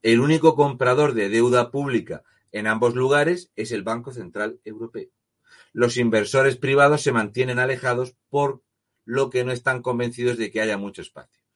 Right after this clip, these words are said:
O sea, dinero de gente que venga a hacer proyectos no hay. No hay. Aquí nos hemos financiado al cien por cien en dos mil veinte del Banco Central Europeo.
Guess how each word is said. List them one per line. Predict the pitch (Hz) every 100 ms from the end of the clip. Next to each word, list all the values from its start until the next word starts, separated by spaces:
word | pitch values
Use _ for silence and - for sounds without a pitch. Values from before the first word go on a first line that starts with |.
| _ _ _
O | 113
sea, | 117 110 80 _ _
dinero | 185 117 120 147 127 85 - _ _ _
de | 110
gente | 110 143 127 113
que | 107
venga | 120 123 113
a |
hacer | - 139 123 _ _
proyectos | 110 104 110 123 123 143 170 _ _
no | 90 110 113 95
hay. | 76 - _ _ _ _ _ _ _ _ _ _ _ _ _ _ _ _ _ _ _ _
No | 69 73 85
hay. | 131 - _ _ _ _ _ _ _ _ _ 78
Aquí | - - 113
nos | 127 117
hemos | 139 139
financiado | 131 117 104 - 143 143 143
al | 120
cien | 117 143 151
por | - 117
cien | - 127
en | 123
dos | 110 101
mil | 123 120
veinte | 135 139 156 160 _ _ -
del | 107
Banco | 120 127 127
Central | 113 98 110
Europeo. | 104 98 - 62